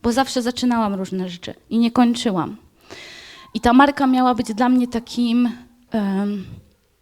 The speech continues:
no właśnie, nie wiem, stała się bożkiem. Stała się bożkiem, bo jakby stała się celem w samym sobie.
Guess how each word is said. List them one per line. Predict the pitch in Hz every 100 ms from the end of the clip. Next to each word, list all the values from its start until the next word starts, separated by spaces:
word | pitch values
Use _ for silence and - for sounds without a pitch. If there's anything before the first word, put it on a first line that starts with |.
| _ _ - - -
no | 214
właśnie, | 220 180 - 175 - - _ _ _ _ _ _ _ _ _ _ - -
nie | 240
wiem, | 190 165
stała | - 208 196
się | -
bożkiem. | 208 220 - - 160 - - - -
Stała | - - 247 262
się | - 226
bożkiem, | 247 240 - 254 269
bo | 220 233 233 247 247 - - - - - _ _ _ _ _ _ _ _ - - - - - -
jakby | 226 214 226
stała | - - 262 254
się | 254
celem | 247 254 247
w | 247
samym | - 233 240
sobie. | 240 226 185 175